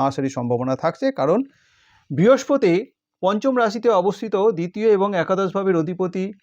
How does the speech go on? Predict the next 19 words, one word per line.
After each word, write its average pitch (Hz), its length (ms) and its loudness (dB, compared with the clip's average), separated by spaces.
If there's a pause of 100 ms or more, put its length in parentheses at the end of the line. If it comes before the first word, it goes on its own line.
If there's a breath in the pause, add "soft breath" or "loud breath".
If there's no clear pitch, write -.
(200)
বৃহস্পতি 175 480 2
পঞ্চম 160 360 0
রাশিতে 170 320 0
অবস্থিত 151 380 0
হয়ে 160 220 0
তার 139 260 0
নবম 139 360 -2
দৃষ্টি 160 340 -6
প্রথমত 147 400 -2
রাশিতে 139 420 -2
পড়বে 147 300 -2 (760 soft breath)
এবং 226 180 4
বৃহস্পতি 226 420 2
যখন 233 220 0
রাশি 190 280 0
পরিবর্তন 214 520 -4
করে 214 220 2 (220)
সেকেন্ড 208 440 -2
জুন 175 220 2